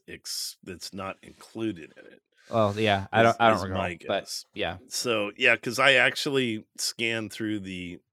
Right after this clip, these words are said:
Speaker 1: F I A document, the P D F file that they released
Speaker 2: Oh.
Speaker 1: after the, they came to the agreement, and it spells out what's exempt from the cost cap.
Speaker 2: Okay.
Speaker 1: And I'm ninety-five percent sure I saw marketing in there.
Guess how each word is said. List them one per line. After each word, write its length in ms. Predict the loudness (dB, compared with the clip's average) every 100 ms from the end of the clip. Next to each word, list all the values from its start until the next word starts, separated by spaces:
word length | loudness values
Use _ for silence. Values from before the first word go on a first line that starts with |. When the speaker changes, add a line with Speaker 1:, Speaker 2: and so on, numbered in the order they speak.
| _ -6
Speaker 1:
F 200 | -4 -2
I 120 | -4
A 180 | -4 -6
document, 680 | -6 -6 -6 -10 -12 -16 _
the 140 | -18
P 180 | -10 -8
D 160 | -4 -4
F 140 | -4
file 320 | -4 -4 -4
that 220 | -8 -10
they 120 | -8 -8
released 540 | -8 -8 -10 -10 -6
Speaker 2:
Oh. 40 | -2 -2
Speaker 1:
after 160 | -4
the, 280 | -8 -10 -10 -16 -20 -20 -20 -20 _ _
they 160 | -4
came 260 | 0 -2 -2
to 100 | -6
the 140 | -8
agreement, 440 | -8 -6 -6 -8 -10
and 120 | -10
it 180 | -10 -12
spells 640 | -12 -10 -4 0 0 0 -4
out 300 | -4 -6 -6
what's 260 | -8 -8
exempt 640 | -12 -14 -14 -12 -12 -14 -20 -18
from 260 | -16 -16
the 80 | -18
cost 380 | -16 -14 -14 -14
cap. 280 | -14 -14 -4
Speaker 2:
Okay. 380 | -2 -2 -6 -6 -10
Speaker 1:
And 300 | -12 -16 -20 -20 _ -14
I'm 300 | -12 -12 -16 _ _ _ _ _
ninety-five 1080 | -14 -10 -6 -6 -6 -10 _ _ -4 -4 -6
percent 340 | -12 -10 -10 -10
sure 180 | -12
I 80 | -12
saw 220 | -14 -14
marketing 540 | -16 -20 -20 -20 -20 -20
in 120 | -20
there. 280 | -20 -20